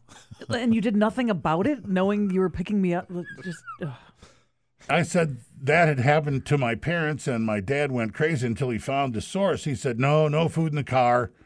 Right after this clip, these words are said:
Speaker 3: After dinner, we went to a bar, and the stench was now worse. I said, "Have you checked under the hood? I know animals can get into the engine. Maybe something did and died."
Speaker 2: Look how helpful she is.
Speaker 1: She's trying.
Speaker 3: Yeah, but look
Speaker 2: Mm-hmm.
Speaker 3: how this is, like, the whole subject of the date.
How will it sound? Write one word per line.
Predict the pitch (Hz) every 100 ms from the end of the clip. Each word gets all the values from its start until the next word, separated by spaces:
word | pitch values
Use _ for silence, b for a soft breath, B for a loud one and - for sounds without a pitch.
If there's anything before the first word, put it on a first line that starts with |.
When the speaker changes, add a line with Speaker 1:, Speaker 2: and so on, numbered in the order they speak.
| b b b b b b
Speaker 3:
After | 147 147 160
dinner, | 131 175 170
we | 143
went | 131 139 135
to | 135
a | 117
bar, | 101 156 170 127 92
and | 87 95
the |
stench | - - 151 -
was | 117 87
now | 120 104
worse. | 87 127 151 98 -
I | 113
said, | - 123 95 - b b
"Have | 160
you | 185
checked | - 202 196
under | 175 175
the | 160 117 85
hood? | 151 139 202 - B B B 127
I | 143
know | 151
animals | 131 160 196 156 147
can | 135 120
get | 143 147
into | 143
the | 117 107
engine. | 147 170 123 131
Maybe | 139 151
something | - 160 139 143 120
did | 104 165 170
and | 147 113
died." | 117 139 165 156 110 - -
Speaker 2:
Look | 233
how | - 254
helpful | 175 160 - 147
she | 131 - 139
is. | 139 127
Speaker 1:
She's | -
trying. | - 127 160 120
Speaker 3:
Yeah, | 170
but | 165 165
look | 202
Speaker 2:
Mm-hmm. | 185
Speaker 3:
how | 156
this | 151 147
is, | 151 147
like, | 131 -
the | 117
whole | 143 151
subject | - - 165 135 120 104
of | 113 95
the | 95
date. | 95 127 123 -